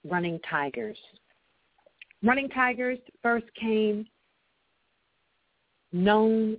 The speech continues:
to be poured into your glass in two thousand and four.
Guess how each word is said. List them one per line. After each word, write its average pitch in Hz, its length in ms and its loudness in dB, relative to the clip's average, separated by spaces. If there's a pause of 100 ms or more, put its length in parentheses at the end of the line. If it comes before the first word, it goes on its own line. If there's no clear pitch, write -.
(100)
to 196 60 -2
be 185 260 -4
poured 214 440 0
into 190 320 -10
your 190 180 -6
glass 175 380 -6 (160)
in 160 140 -14
two 180 120 -8
thousand 160 320 -4
and 170 240 -6
four. 139 340 -4